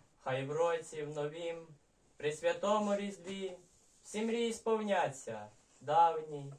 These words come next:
нові, як тим пастирям. Хай вам ангел щоденні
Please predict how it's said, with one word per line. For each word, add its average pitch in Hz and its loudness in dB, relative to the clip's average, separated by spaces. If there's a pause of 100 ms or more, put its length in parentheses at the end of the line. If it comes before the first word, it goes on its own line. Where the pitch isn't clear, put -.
(100)
нові, 160 -6 (560)
як 131 -4
тим 151 0
пастирям. 151 0 (560)
Хай 123 2
вам 143 2
ангел 190 4
щоденні 180 0